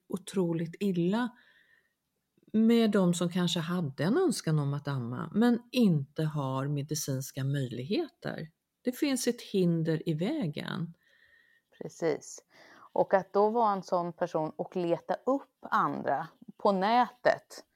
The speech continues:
Speaker 2: som de inte känner för att tala om för dem att de är dåliga, för att de inte gör det här, det är ju helt, för mig är det bara helt galet. Det är, det finns så mycket annat att lägga energi på,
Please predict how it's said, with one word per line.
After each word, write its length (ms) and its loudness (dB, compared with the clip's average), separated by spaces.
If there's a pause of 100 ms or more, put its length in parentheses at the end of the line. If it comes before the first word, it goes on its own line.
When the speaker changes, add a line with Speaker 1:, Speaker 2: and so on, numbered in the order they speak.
(100)
Speaker 2:
som 180 -4
de 160 2
inte 280 0
känner 520 4
för 160 -2
att 220 -2
tala 280 6
om 200 6
för 120 4
dem 120 2
att 120 -6
de 140 -4
är 60 -2
dåliga, 560 4 (500)
för 60 -6
att 60 -10
de 160 -2
inte 420 4
gör 480 6
det 140 0
här, 180 4
det 160 0
är 320 0
ju 140 0 (100)
helt, 580 -4 (500)
för 60 4
mig 220 10
är 40 8
det 100 10
bara 140 10 (100)
helt 360 6
galet. 760 4 (220)
Det 140 4
är, 140 4
det 300 -4 (600)
finns 160 0
så 180 8
mycket 240 6
annat 220 6
att 20 -16
lägga 300 6
energi 340 2
på, 280 0